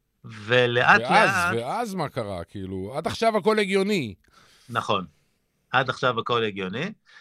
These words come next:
Speaker 1: אה, ואז מה שקרה, אה, לאט לאט השוק, אה, שאם אני רגע קופץ לש-, לסוף, אני חושב שיש בו קצת אובר אופטימיות,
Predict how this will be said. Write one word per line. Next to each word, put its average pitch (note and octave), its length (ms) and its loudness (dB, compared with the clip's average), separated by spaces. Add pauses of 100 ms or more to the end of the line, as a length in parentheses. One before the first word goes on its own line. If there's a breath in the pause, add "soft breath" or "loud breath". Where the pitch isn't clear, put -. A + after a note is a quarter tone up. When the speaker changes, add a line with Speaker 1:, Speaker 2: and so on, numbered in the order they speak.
(600 soft breath)
Speaker 1:
אה, B2 320 -4 (680)
ואז D#3+ 600 4
מה E3+ 180 8
שקרה, F3+ 640 -2 (220)
אה, B2+ 320 -12 (120)
לאט D#3+ 400 0
לאט E3 420 6
השוק, - 720 -14 (140)
אה, C3 60 -14 (920)
שאם C3 260 -6
אני C#3 100 -2
רגע C#3+ 180 0
קופץ C#3 400 0
לש-, - 320 -4
לסוף, C3 560 -2
אני A#2+ 140 -6
חושב F#3 360 -2
שיש E3 300 -2
בו C3+ 320 -2
קצת - 260 -8
אובר B2+ 260 -4
אופטימיות, G#2+ 720 -10